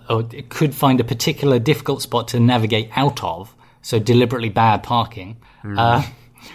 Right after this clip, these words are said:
Speaker 1: or the area manager was in the office.
Speaker 2: And the area
Speaker 1: Presumably
Speaker 2: manager, it
Speaker 1: the area
Speaker 2: says here.
Speaker 1: manager doesn't know about this game, so it's just to make everybody's life worse.
Speaker 2: Oh, what a delight.
Speaker 1: There was no true scoreboard,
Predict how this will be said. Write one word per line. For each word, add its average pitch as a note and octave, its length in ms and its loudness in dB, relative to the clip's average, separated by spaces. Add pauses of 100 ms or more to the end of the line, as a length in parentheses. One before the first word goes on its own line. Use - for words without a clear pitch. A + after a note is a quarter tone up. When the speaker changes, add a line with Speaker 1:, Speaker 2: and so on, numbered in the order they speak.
(240)
Speaker 1:
or D3+ 220 4
the D#3+ 280 2
area D#3 460 4
manager A2+ 600 4
was A#2+ 240 4
in A#2+ 120 6
the A#2 140 6
office. A2+ 720 -2 (340)
Speaker 2:
And G2 100 -6
the F#2+ 100 2
area A2 160 4
Speaker 1:
Presumably A2+ 260 4
Speaker 2:
manager, C#3+ 200 4
it B2 100 4
Speaker 1:
the B2 60 4
area B2+ 120 8
Speaker 2:
says A#2 120 6
here. D3 80 8
Speaker 1:
manager A#2 220 4
doesn't G#2+ 360 2
know A2 140 4
about G#2 240 2
this G2+ 140 -4
game, F#2+ 280 0
so G#2+ 140 -6
it's G#2 120 -6
just - 380 -10
to A2 80 0
make G2+ 260 2
everybody's G2 500 0
life G2 240 -4
worse. F#2+ 400 -4 (420)
Speaker 2:
Oh, G#2+ 380 0
what G2+ 100 -4
a G2+ 40 -6
delight. F#2+ 640 -4 (180)
Speaker 1:
There A3 200 2
was G#3 200 2
no F#3+ 220 4
true F3+ 280 2
scoreboard, G2 680 -2